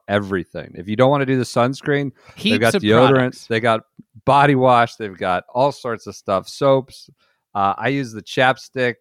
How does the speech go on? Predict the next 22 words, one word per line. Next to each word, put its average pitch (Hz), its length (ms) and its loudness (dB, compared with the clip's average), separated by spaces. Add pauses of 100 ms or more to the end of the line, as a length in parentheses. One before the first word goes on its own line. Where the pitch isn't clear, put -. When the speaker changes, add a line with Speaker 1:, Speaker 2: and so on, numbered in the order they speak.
(100)
Speaker 1:
I - 60 -8
use 139 240 -4
everything. 104 480 -4
They've 104 140 -6
got 123 180 4
a 113 40 0
bunch 107 300 -4
of 95 80 -10
stuff, 73 380 -8
uh, 85 140 -2
you 104 160 -6
know, 80 220 -4
all 120 280 2
sorts 113 240 -4
of 95 80 -10
skincare. 90 560 -6 (440)
Orzenalps 143 540 2
dot 117 220 2
com 107 240 0
slash 101 320 -2
fried 110 320 2
egg, 95 280 -2